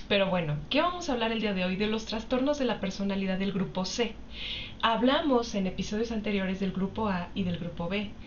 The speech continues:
que estuvieron muy interesantes. El día de hoy vamos a enfocarnos al grupo C.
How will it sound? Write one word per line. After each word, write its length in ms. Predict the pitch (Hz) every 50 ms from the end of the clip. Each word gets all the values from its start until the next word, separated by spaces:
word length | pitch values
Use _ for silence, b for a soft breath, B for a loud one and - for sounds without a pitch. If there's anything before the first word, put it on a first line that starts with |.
| B B B
que 60 | - 202
estuvieron 360 | - 196 202 214 208 214 214
muy 180 | 214 220 226 233
interesantes. 680 | 226 208 202 190 185 - - 190 190 185 - 151 147 - - - - -
El 140 | 240 233
día 160 | 226 254 262 262
de 100 | 269 262
hoy 100 | 247 240
vamos 300 | 233 220 226 220 - -
a 40 | 208
enfocarnos 560 | 190 - - - 180 180 190 196 202 - -
al 80 | 170 170
grupo 280 | 185 185 - - 226
C. 200 | 220 277 277 277